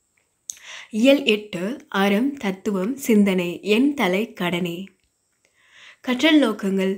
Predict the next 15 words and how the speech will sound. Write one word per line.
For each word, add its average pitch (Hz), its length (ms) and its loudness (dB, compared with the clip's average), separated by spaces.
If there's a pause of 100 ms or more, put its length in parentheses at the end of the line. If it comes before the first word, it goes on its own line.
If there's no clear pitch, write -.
(300)
தமிழரின் 262 500 0
சிந்தனை 269 540 4
மரபுகளை 208 680 2
உணர்தல். 170 460 -6 (400)
தமிழ் 277 300 0
இலக்கியங்கள் 247 640 0
காட்டும் 208 460 -4
அற 240 260 2
சிந்தனைகளை 226 720 0
அறிந்து 190 420 -2 (140)
அறத்தோடு 277 600 2
வாழும் 190 380 -2 (480)
வாழ்வியல் 262 600 2
திறன் 202 300 0
பெறுதல். 175 400 -4